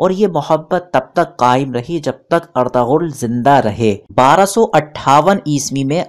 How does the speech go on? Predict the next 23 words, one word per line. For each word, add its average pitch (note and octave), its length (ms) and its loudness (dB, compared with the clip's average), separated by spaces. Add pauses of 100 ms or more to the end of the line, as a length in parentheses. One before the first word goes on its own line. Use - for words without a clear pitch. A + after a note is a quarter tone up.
अर्तगल C#3 440 0
के D#3 140 -8
यहाँ C#3+ 480 -6
एक E3+ 180 -4
बेटा A#2 380 -2
पैदा B2 300 -2
हुआ। C3 400 0 (240)
वालिदैन D3+ 560 2
ने G#3 100 0
इनका F3 340 -4
नाम D3 240 2
उस्मान C3 540 0
रखा। D3 360 -2 (100)
इन्हीं G#3 240 4
उस्मान E3 440 0
की F3 120 -4
तरफ F#3 340 0
उस्मानी D3 480 0
सल्तनत C3+ 540 -2
मंसूब E3 500 0
की E3+ 120 -4
जाती B2 380 0
है। A2+ 260 2